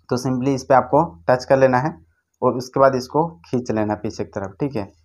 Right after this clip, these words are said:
उसके बाद यहाँ पे आपको अपने हिसाब से इसको एडजस्ट करना है अच्छे से। और इसको एकदम, ये जो लाइनिंग है, ये जो ब्लैक वाला लाइनिंग है दोस्तों, मैं इसको सबसे पहले तो ये दोनों को कॉपी कर लेता हूँ और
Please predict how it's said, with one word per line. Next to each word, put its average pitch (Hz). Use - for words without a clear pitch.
उसके 123
बाद 139
यहाँ 131
पे 143
आपको 135
अपने 123
हिसाब 117
से 120
इसको 123
एडजस्ट 117
करना 120
है 123
अच्छे 120
से। 156
और 123
इसको 151
एकदम, 147
ये 131
जो 135
लाइनिंग 131
है, 143
ये 117
जो 117
ब्लैक 120
वाला 135
लाइनिंग 131
है 120
दोस्तों, 113
मैं 113
इसको 117
सबसे 113
पहले 117
तो -
ये 113
दोनों 117
को 117
कॉपी 113
कर 127
लेता 117
हूँ 127
और 120